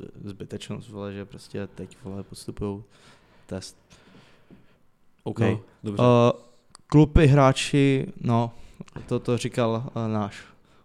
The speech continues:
Speaker 1: Ondra Kasík, který mu volal, eh, několikrát hned potom v zápětí
Speaker 2: Ondra
Speaker 1: a říkal,
Speaker 2: Kasík,
Speaker 1: že klub
Speaker 2: tiskový mluvčí Sparty Praha.
Speaker 1: Ano, díky, díky za vsuvku.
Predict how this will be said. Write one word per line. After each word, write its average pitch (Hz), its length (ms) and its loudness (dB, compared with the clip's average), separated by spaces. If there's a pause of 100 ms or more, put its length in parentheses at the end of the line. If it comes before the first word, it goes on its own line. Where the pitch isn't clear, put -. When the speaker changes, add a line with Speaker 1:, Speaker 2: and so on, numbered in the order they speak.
(120)
Speaker 1:
Ondra 110 260 2
Kasík, 107 580 -4 (680)
který 107 280 2
mu 104 160 0
volal, 104 460 0
eh, - 20 -6 (580)
několikrát 113 800 0
hned 113 180 0
potom 113 500 -2 (680)
v 113 60 -8
zápětí 107 720 0 (180)
Speaker 2:
Ondra 117 280 2
Speaker 1:
a - 40 4
říkal, 123 260 6
Speaker 2:
Kasík, 113 100 6
Speaker 1:
že 120 240 6
klub 127 180 4
Speaker 2:
tiskový 127 280 0
mluvčí 113 540 -6
Sparty 113 320 -12
Praha. 104 320 -12 (280)
Speaker 1:
Ano, 101 200 -8
díky, 98 240 -12 (160)
díky 110 320 -10
za 101 460 -12
vsuvku. 123 500 -4